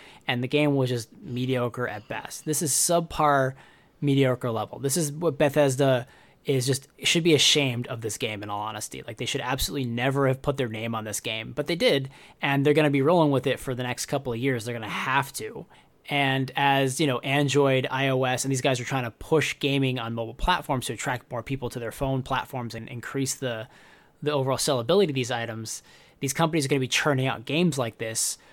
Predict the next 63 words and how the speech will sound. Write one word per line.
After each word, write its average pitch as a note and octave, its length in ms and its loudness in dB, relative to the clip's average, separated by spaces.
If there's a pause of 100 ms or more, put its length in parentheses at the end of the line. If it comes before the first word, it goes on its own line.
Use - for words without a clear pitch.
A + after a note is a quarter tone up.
(120)
for - 200 -2
years A#2+ 380 -4
to - 100 -8
come, C3+ 440 0
and B2+ 120 -4
they're C3+ 120 0
gonna D#3 260 2
actually C3+ 360 -2
turn C3 180 -4
out B2 160 -4
to - 80 -12
be C#3 440 -4
all B2+ 440 0 (380)
pay B2 360 -4
to - 180 -6
win. B2+ 300 0
No A#2+ 80 -4
matter D3 260 2
what C3+ 240 -2
mobile D#3+ 240 0
game C#3+ 220 2
you B2 80 -2
pick A#2 260 -8
up, G3+ 280 0 (400)
you E3+ 80 0
have F3 80 2
to - 80 -4
pay B2 240 -6
to A#2 100 -4
win. C3 300 0
Some - 280 2
are G#3 80 6
better F3 220 4
than G3+ 140 4
others. B2+ 500 -4 (340)
Um, C3+ 360 4
I've C3+ 180 0
been C#3 100 2
playing, C3 640 0
um, A#2+ 540 -4 (160)
Dragalia D3 460 4
Lost, C3 440 -2
and C3+ 120 -4
I'm, B2+ 200 -4
I C#3+ 120 -2
have C3+ 180 0
still - 240 2
been G3+ 100 2
playing C#3 200 2
the A#2+ 60 -4
game, A#2 200 -6
and C3+ 60 -4
occasionally G3 400 2
I D#3 40 2
go D3 140 2
through C3 120 0
sprints - 460 -4
where A#2 120 -4
I - 20 -8
don't A2 240 -6
play D#3+ 160 0
the E3 80 -2
game. F#3 400 -2